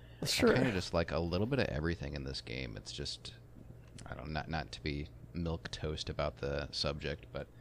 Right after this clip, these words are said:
Speaker 2: yeah, like, I kinda find a lot of fun with anything that I see. If I see something and I go, "Wow, that sounds stupid," I'm gonna throw it into the deck. That's, <laughs> that's how I play, that's how I play a lot of games.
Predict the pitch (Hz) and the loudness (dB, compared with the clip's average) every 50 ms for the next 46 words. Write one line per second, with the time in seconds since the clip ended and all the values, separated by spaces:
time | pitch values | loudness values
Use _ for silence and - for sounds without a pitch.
0 | - - - - 113 110 85 57 53 60 69 - 69 82 - - 120 123 117 98 | -12 -8 -4 0 2 2 2 2 2 0 0 2 0 0 2 2 2 2 2 0
1 | - - 95 92 92 90 87 87 85 - - - 80 80 82 85 87 82 - - | 2 2 4 6 6 6 4 4 2 0 -2 0 2 4 4 4 4 2 -2 -2
2 | - 82 80 80 80 82 76 73 78 - - - - 80 80 82 82 - - 85 | 0 2 2 2 2 0 0 -2 -2 -4 -6 -8 -6 -4 -2 -2 -2 -2 -2 -2
3 | 87 85 80 80 76 73 73 - - - - 76 - 65 71 71 71 76 73 76 | -2 0 0 2 2 2 2 0 -2 -2 -2 -2 -4 -4 -4 -6 -6 -6 -6 -4
4 | - 76 80 - - 101 95 - - 95 92 90 95 92 90 85 80 78 76 76 | -4 -2 -2 0 0 2 2 2 2 2 0 0 0 0 2 2 2 2 2 2
5 | 76 73 71 71 78 87 107 127 131 107 85 90 110 123 120 - - 107 90 78 | 2 2 2 2 2 4 6 8 8 8 6 6 4 2 2 0 0 0 0 0
6 | 71 - - - - 78 69 - - 90 - - - - 110 120 92 73 - - | 0 0 -2 0 0 -2 0 0 -2 -2 -2 -2 -4 -2 0 0 0 0 0 0
7 | 78 85 90 98 101 107 107 113 110 113 127 113 87 - - - - - - - | 0 2 2 2 0 2 2 2 2 4 4 4 2 0 -4 -8 -10 -8 -8 -8
8 | - - - - - - - 151 - - - - 151 131 - 139 113 - - - | 0 0 0 0 2 2 2 2 4 2 2 6 8 12 12 12 12 12 8 4
9 | - 120 110 107 107 101 - - - - - - - - - - - - 160 160 | 4 6 8 8 8 6 4 0 -6 -8 -8 -8 -8 -10 -10 -10 -4 2 4 6
10 | 156 156 - 180 175 170 165 147 120 92 78 67 64 62 57 50 50 57 55 - | 4 6 6 6 6 8 10 8 8 8 6 4 0 -2 -4 -4 -6 -6 -4 -4
11 | - - - | -4 -4 -4